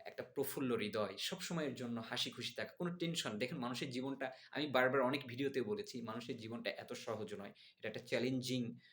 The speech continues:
আহ, একটা লাইফ এবং আপনি এমন একটা গ্রহে বাস করছেন যেখানে,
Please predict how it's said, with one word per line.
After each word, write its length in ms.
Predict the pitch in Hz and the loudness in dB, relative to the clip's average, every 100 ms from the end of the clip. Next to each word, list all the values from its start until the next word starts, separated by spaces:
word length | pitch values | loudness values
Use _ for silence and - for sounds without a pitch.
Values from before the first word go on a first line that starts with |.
| - - _ _ 90 | -20 -20 _ _ -10
আহ, 280 | 95 87 - | -6 -6 -6
একটা 160 | - 110 | -4 0
লাইফ 360 | 110 104 101 - - | 2 2 0 -4 -8
এবং 420 | 107 101 104 101 101 _ _ _ - | -6 -4 -4 -6 -10 _ _ _ -16
আপনি 220 | 95 120 | -6 -2
এমন 140 | 123 | 0
একটা 120 | 123 | 0
গ্রহে 280 | 135 123 131 | 0 0 0
বাস 240 | 120 113 - | 0 0 0
করছেন 380 | 113 - 110 | -2 -2 -4
যেখানে, 420 | 101 98 110 110 | -6 -8 -6 -6